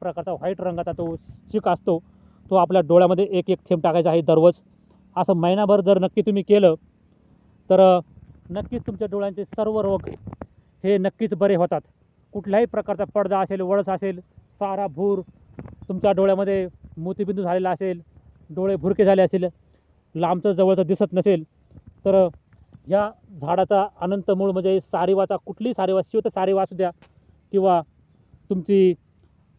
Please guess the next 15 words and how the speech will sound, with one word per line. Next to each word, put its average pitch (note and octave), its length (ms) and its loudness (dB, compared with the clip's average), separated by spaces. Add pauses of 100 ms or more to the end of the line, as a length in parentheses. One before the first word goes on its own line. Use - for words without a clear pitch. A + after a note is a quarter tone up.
(720)
ही F#3 340 4 (960)
कृष्ण A3 280 -2
सारिवा F#3+ 340 2
असू F3+ 120 -4
द्या, E3 180 0 (640)
यांचा F#3 240 -2
चीक G3 220 -4
जर F3+ 160 0
डोळ्यात F#3 260 4
घातला, F3 340 2 (480)
तर F3+ 120 2
नक्कीच G3 500 -4
डोळ्यांचे F#3 460 2
रोग F3+ 220 0 (180)
सगळे F#3+ 380 2